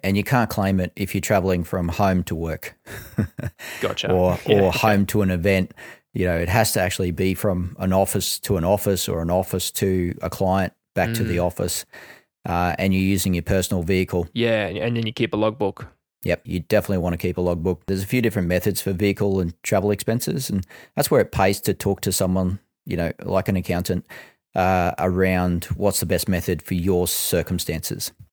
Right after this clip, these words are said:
Speaker 1: so that
Speaker 2: Okay.
Speaker 1: you can maximize your claim. Yeah, because it
Speaker 2: Yeah,
Speaker 1: depends
Speaker 2: okay.
Speaker 1: on the value of your car and, and how you're gonna claim it. Uh, yeah,
Speaker 2: Mm.
Speaker 1: there's a few intricacies there.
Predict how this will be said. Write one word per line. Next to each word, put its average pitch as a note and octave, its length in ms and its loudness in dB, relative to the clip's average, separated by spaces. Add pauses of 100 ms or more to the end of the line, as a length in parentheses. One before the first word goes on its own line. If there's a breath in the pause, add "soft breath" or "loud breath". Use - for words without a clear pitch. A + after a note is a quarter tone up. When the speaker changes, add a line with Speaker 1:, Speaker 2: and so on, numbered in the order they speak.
Speaker 1:
so F#2+ 200 2
that E2+ 180 0
Speaker 2:
Okay. E2 80 -4
Speaker 1:
you F2 60 -4
can F2 140 -4
maximize E2+ 580 0
your F#2+ 60 -6
claim. D#2+ 360 -4 (380)
Yeah, F2 240 -4 (480 soft breath)
because A#2+ 180 2
it A#2 100 2
Speaker 2:
Yeah, A2 60 -2
Speaker 1:
depends A#2 220 4
Speaker 2:
okay. A2+ 80 2
Speaker 1:
on G#2 80 4
the F#2+ 80 2
value F#2 360 4
of F#2 80 0
your F2+ 120 0
car F#2 480 0
and, E2+ 200 -2 (160)
and E2 160 -2
how F2 160 0
you're F#2 160 2
gonna F2+ 180 0
claim F2+ 340 0
it. F#2 160 -4 (220)
Uh, E2 240 -2 (360)
yeah, E2 200 -4 (120)
Speaker 2:
Mm. A2+ 140 -4
Speaker 1:
there's G2+ 140 0
a F#2 40 -4
few G#2+ 180 0
intricacies E2+ 580 -4
there. E2 180 -6